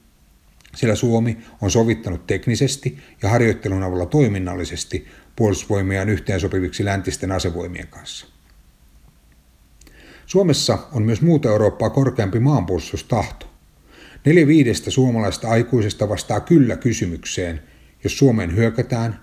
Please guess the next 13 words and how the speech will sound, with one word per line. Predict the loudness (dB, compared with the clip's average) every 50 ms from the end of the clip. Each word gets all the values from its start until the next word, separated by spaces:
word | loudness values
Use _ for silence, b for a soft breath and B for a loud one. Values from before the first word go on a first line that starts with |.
| -4 -2
niin | 0 2
olisitteko | 4 4 2 2 0 -4 -8 -8 -4 -2
itse | -4 -2 -2 -2 -2 -2
valmis | 0 -2 -2 -2 -4 -6 -6
osallistumaan | -6 -6 -4 -2 -2 -2 -4 -6 -6 -6 -4 -4 -2 -2
maanpuolustuksen | 0 0 0 -2 -2 -4 -6 -6 -6 -10 -14 -10 -8 -6
eri | -4 -2 -2 -2 -2
tehtäviin | -2 -4 -4 -4 -4 -6 -4 -4 -4 -4 -6 B B B B B
kykyjenne | B -2 -2 0 2 0 0 0 -2 -2
ja | -2 -2
taitojenne | 0 0 -2 -2 -2 -4 -6 -6 -6
mukaan?" | -10 -12 -16 -18 -20 -20 -20 -20 -20 -20 _ _ _ _ _ _ _ _ _ _ _ _ _ _ _ _ _ _ _ _ b b b b b b b
Tämä | 0 2 2 2 2 -2